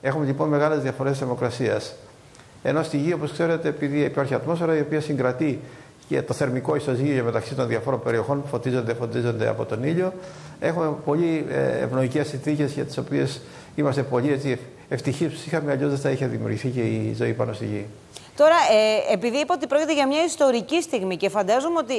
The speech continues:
Speaker 2: ε, για εσάς τους επιστήμονες, που είναι και το αντικείμενό σας, μπορείτε σε πολύ μεγαλύτερο επίπεδο να αξιολογήσετε αυτή την επιτυχημένη πλέον αποστολή, είπα ότι έχουν προηγηθεί και άλλες αποστολές που δεν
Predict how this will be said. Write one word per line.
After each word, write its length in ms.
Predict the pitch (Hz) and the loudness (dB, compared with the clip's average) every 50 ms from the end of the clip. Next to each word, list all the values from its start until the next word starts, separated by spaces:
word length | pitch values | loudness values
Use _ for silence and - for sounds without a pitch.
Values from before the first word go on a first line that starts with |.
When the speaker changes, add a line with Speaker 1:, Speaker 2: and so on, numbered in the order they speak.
| 165 190 | 2 2
Speaker 2:
ε, 40 | 190 | 2
για 160 | 180 165 196 | 2 2 2
εσάς 160 | 185 170 240 277 | 2 2 0 -2
τους 100 | 269 - | 0 0
επιστήμονες, 840 | 320 262 220 240 - - 214 202 175 170 165 156 160 160 165 175 170 | 0 0 0 -4 -4 0 0 0 0 0 -2 -4 -2 -2 -4 -4 -4
που 160 | - 208 214 | -4 -2 -2
είναι 120 | 226 247 | -2 -2
και 120 | 269 - 254 | -2 0 2
το 80 | 240 | 2
αντικείμενό 720 | 233 202 196 202 - - 269 262 254 220 196 190 190 185 175 | 2 2 0 -2 -4 -4 -2 0 0 0 0 2 0 0 0
σας, 260 | 175 185 196 185 - - - - - - - - | 0 -2 -4 -4 -6 -12 -20 -20 -20 -20 -12 -2
μπορείτε 360 | 180 202 220 247 262 233 339 339 | 2 4 4 4 4 2 -2 -2
σε 180 | - - - 269 | -2 0 0 0
πολύ 300 | 196 226 240 247 285 311 | 2 4 2 2 2 4
μεγαλύτερο 500 | 269 285 233 240 226 208 214 185 208 190 | 4 4 4 6 4 4 4 2 2 0
επίπεδο 340 | 185 165 196 185 214 226 220 | 0 0 0 0 0 0 0
να 100 | 214 220 | 0 -2
αξιολογήσετε 1120 | 202 - - - 247 240 226 220 226 220 190 214 269 277 247 - 180 160 - 160 151 139 - - - - - - | -2 -2 -4 0 2 2 4 4 4 4 2 2 0 0 2 0 -2 -2 -2 -4 -4 -4 -8 -14 -20 -20 -8 0
αυτή 360 | - 196 190 190 - 226 214 | 2 2 2 2 2 0 0
την 180 | 175 208 208 214 | 2 0 0 2
επιτυχημένη 800 | - 247 208 240 262 - 262 247 202 254 254 285 359 403 339 269 | 0 0 0 0 -2 -2 -2 -4 -4 -2 2 2 4 4 4 2
πλέον 320 | 190 165 196 190 175 175 170 | 0 0 0 0 0 0 -2
αποστολή, 480 | 165 147 - 170 - 180 170 170 202 233 | -4 -4 -6 -6 -4 -4 -4 -2 -2 -2
είπα 140 | 269 262 262 | 0 0 0
ότι 120 | - 240 | 0 0
έχουν 160 | 247 254 285 | -2 -2 -2
προηγηθεί 480 | 254 247 240 220 208 190 208 - 254 254 | 0 0 0 0 0 -2 -4 -4 -6 -2
και 120 | 208 277 | 0 2
άλλες 260 | 285 302 302 294 - | 2 2 2 0 -2
αποστολές 440 | 247 190 196 202 - 208 196 220 226 226 | -4 -4 -6 -4 -4 -2 -2 -2 -4 -4
που 100 | - 262 | -2 -2
δεν 240 | 311 339 330 269 | 0 0 0 -2